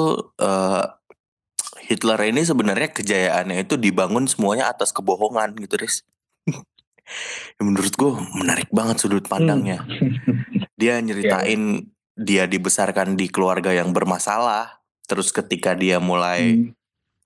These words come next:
Speaker 1: ngerantau gitu ke Austria, nggak diterima di kampus mana-mana, dia mulai kayak nge-twist hidupnya dengan kisah-kisah yang sebenarnya bukan punya dia.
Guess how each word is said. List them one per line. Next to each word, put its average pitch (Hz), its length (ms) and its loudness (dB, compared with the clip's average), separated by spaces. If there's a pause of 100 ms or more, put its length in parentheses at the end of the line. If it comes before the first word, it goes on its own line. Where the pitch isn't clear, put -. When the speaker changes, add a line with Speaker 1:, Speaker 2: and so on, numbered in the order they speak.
(180)
Speaker 1:
ngerantau 92 680 -2
gitu 95 240 0
ke - 140 0
Austria, 92 760 0
nggak 90 240 -2
diterima 90 480 0
di 90 300 2 (100)
kampus 90 480 -2
mana-mana, 90 640 0 (180)
dia 120 220 0
mulai 98 500 2
kayak 90 460 -2 (1300)
nge-twist 107 1000 -2
hidupnya 110 720 0
dengan 101 240 2
kisah-kisah 104 640 0
yang 123 160 0
sebenarnya 110 320 2
bukan 101 320 2
punya 90 240 2
dia. 95 400 0